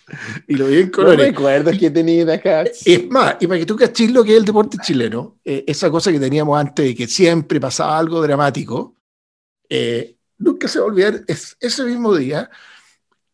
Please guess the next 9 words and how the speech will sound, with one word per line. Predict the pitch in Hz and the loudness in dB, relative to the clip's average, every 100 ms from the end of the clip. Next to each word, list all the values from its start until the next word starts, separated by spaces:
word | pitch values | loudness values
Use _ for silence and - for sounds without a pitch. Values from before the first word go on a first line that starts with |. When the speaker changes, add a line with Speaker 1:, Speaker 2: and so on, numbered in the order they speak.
| - | -4
Speaker 1:
que | 165 180 196 220 - - | 4 6 6 2 -6 -2
me | 151 | 0
entero, | 151 147 349 294 180 160 - _ _ _ _ _ _ _ _ _ _ - | 0 0 0 2 2 0 -4 _ _ _ _ _ _ _ _ _ _ -8
esto | - 170 | 0 2
había | 147 160 | 4 2
pasado | 156 - 170 175 165 | 2 2 4 6 6
varios | 151 175 190 | 4 0 -2
días | 175 196 170 | -2 -2 0
antes, | 143 - - 156 175 | -4 -6 -8 -10 -12